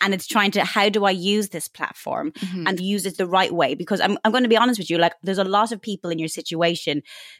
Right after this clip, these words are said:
Speaker 1: who could get the big following and not necessarily use it the way you have. Do you feel like you have a responsibility because so many people engage with you and want to know about you that you're like, "Well, while you're here, this is what you should know"?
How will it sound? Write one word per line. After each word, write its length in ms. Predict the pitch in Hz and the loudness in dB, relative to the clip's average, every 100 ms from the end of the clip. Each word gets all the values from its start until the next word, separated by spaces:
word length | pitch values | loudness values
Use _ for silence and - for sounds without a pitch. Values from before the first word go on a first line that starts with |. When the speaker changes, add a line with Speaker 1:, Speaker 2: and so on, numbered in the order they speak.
| - | -4
Speaker 1:
who 120 | 196 | -2
could 240 | 165 196 - | -2 -6 -2
get 220 | 202 - | -2 -2
the 80 | 175 | -4
big 180 | 165 - | -4 -2
following 540 | 151 143 135 135 127 - | -2 0 0 -2 -6 -2
and 220 | 156 165 | 0 2
not 180 | 180 185 | 2 2
necessarily 460 | 190 - 160 170 160 | 0 0 -2 -2 -2
use 200 | 165 151 | -4 -4
it 120 | - | -2
the 80 | 160 | 2
way 140 | 151 | 2
you 240 | 147 170 180 | 4 2 2
have. 360 | 160 - 143 170 | 0 -2 -6 -2
Do 100 | 202 | 2
you 160 | 220 | 2
feel 340 | 214 - 240 226 | 2 2 4 4
like 160 | 214 | 2
you 140 | 208 220 | 2 2
have 160 | 196 | 2
a 40 | 180 | -2
responsibility 920 | 196 - 175 170 160 190 175 - 151 | -4 0 0 -2 -2 0 0 -2 -6
because 460 | 156 - 156 147 - - - - | -6 -2 -2 -4 -12 -20 -16 -6
so 380 | - 202 185 | 2 4 6
many 400 | 185 185 180 175 | 6 4 4 2
people 360 | - 180 - 165 - | -2 -8 -2 -2 2
engage 540 | 170 175 175 185 147 | 4 4 2 2 -2
with 260 | 139 - - | -4 -4 -10
you 260 | 113 139 - | -8 -8 -2
and 440 | 151 147 147 151 - - | 0 4 4 2 -2 -4
want 220 | 185 196 | 2 2
to 100 | - | 2
know 220 | 202 196 185 | 2 4 4
about 260 | 160 - | 2 -2
you 240 | 151 147 151 - | 0 0 -2 -6
that 80 | 165 | -2
you're 80 | 175 | -2
like, 140 | - | 0
"Well, 100 | 269 | 0
while 220 | 247 330 349 | 4 4 4
you're 140 | 294 | 4
here, 360 | 254 262 202 160 - | 2 2 2 2 0
this 180 | 208 208 | 0 -2
is 100 | 185 | -2
what 160 | 170 | 0
you 80 | 175 | 0
should 260 | - 175 143 | -2 -2 -4
know"? 220 | 120 147 | -8 -10